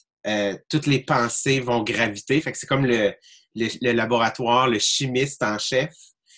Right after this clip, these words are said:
qui prend tes pensées, les travaille, puis pouf, c'est ce qui donne, genre, mettons, le, le, le physique, tu sais.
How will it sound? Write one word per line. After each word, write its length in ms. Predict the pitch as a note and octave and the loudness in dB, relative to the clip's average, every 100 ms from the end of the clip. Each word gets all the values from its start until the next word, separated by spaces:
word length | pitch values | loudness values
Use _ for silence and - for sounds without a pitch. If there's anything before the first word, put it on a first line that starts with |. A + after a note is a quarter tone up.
| - _ | -20 _
qui 520 | - D3+ C#3+ D3+ E3 - _ _ - | -8 -2 0 -2 -4 -12 _ _ -6
prend 240 | - D3 | 0 0
tes 180 | D#3 D3+ | 2 2
pensées, 760 | C3+ A#2+ A#2 - C3+ D#3+ F3 _ _ - | 2 0 0 -2 0 0 -6 _ _ -6
les 180 | B2 C3 | -4 -2
travaille, 640 | - B2 B2 C3+ D#3 D#3 - | 0 2 2 2 0 -2 -6
puis 420 | C3+ B2+ B2+ - | -4 -2 -2 -6
pouf, 260 | - - - _ _ _ | -2 -2 -2 _ _ _
c'est 160 | - | -8
ce 100 | A#2+ | -8
qui 120 | - A#2+ | -8 2
donne, 280 | B2+ B2 | 4 4
genre, 340 | A#2 A2+ A2+ A2+ | 2 0 -2 -4
mettons, 240 | F#2+ G#2+ | -6 -4
le, 220 | G#2 F#2+ | -4 -4
le, 160 | F#2 G2 | -4 -6
le 160 | F#2 F#2 | -4 -6
physique, 440 | - A2+ A2+ - | -6 -2 -2 -4
tu 120 | - _ | -12 _
sais. 300 | - G2 | -12 -12